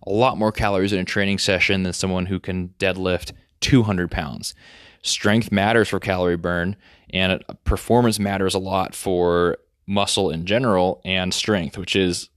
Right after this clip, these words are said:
kind of a key indicator of longevity. So there's a lot of aspects at play here. I could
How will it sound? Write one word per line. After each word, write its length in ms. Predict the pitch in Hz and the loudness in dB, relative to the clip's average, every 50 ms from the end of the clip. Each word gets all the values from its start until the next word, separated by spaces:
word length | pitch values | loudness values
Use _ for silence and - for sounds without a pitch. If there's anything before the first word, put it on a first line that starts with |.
| - | -18
kind 240 | - - 110 110 107 | -6 -4 -2 0 0
of 80 | 104 98 | 0 0
a 200 | 98 95 85 - - - - - - - _ - | 0 -2 -4 -4 -8 -16 -20 -20 -20 -20 _ -10
key 320 | - - 156 143 127 104 | 0 2 4 4 6 4
indicator 460 | 110 113 113 113 - - 110 101 98 | 4 4 2 0 2 2 2 4 4
of 80 | 95 92 | 4 2
longevity. 640 | 98 95 90 87 90 - 139 147 131 101 - 50 104 | 2 0 -2 0 2 4 4 4 4 2 -2 -4 -4
So 180 | - - 95 | -2 -2 -2
there's 180 | 87 90 95 - | 0 -2 0 0
a 40 | 107 | 0
lot 440 | 98 107 135 160 196 190 175 156 | 0 0 -2 -4 -2 -2 0 0
of 80 | 123 113 | 0 -2
aspects 520 | 120 117 110 107 - - 107 98 - - | -2 -4 -4 -4 -2 -2 -2 -4 -2 -4
at 100 | 104 - | -4 -2
play 260 | - - 135 127 127 120 | 0 0 2 2 2 2
here. 200 | 113 107 101 92 | 0 -2 -4 -6
I 80 | 98 | -6
could 200 | 107 - 101 95 | -6 -6 -8 -8